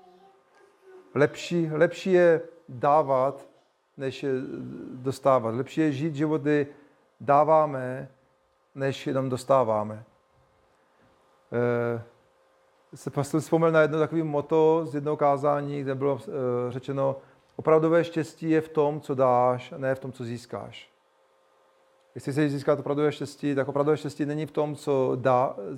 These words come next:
není v tom, co získáš, ale opravdové štěstí je v tom, co dáš.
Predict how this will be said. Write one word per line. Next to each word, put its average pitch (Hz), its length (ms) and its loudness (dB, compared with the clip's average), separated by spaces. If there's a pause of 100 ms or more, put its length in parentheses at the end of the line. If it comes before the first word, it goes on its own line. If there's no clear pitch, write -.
(140)
není 143 160 -6
v 127 40 -6
tom, 143 120 -6
co 139 120 -6
získáš, 123 600 -4
ale 127 120 -2
opravdové 127 800 -4
štěstí 131 300 -6
je 131 40 0
v - 60 -6
tom, 135 220 -4
co 131 120 -6
dáš. 113 520 0